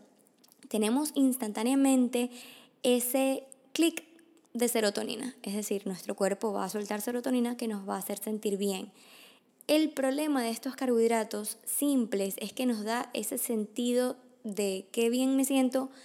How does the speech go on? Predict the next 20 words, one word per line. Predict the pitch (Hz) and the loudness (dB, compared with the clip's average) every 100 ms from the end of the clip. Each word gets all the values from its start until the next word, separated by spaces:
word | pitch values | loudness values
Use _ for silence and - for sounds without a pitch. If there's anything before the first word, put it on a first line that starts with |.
| - - | -20 -4
rápido, | 269 294 277 247 233 233 | 4 4 6 4 2 0
pero | 226 214 | -4 -4
así | 208 214 | -6 -6
como | 226 214 | -4 -2
rápido | 214 254 262 277 | 0 0 2 2
viene, | 254 233 220 | 2 2 -2
rápido | 208 190 196 196 190 | -2 -4 -2 -2 -2
se | - 214 | -2 -2
va. | 202 - - - - _ | -2 -8 -20 -20 -20 _
Por | 214 | -2
eso | 208 208 | 0 -2
es | 208 | -6
que | - | -8
es | 202 | -8
súper | - 269 254 | -2 0 0
importante | 247 247 247 254 247 233 233 | 0 0 -2 0 0 -2 -6
que | - 196 | -4 -2
durante | 196 190 190 185 - - | -2 -2 -4 -6 -8 0
este | 226 240 277 | 0 2 -2
tiempo | 269 311 247 202 220 | -2 0 0 0 -4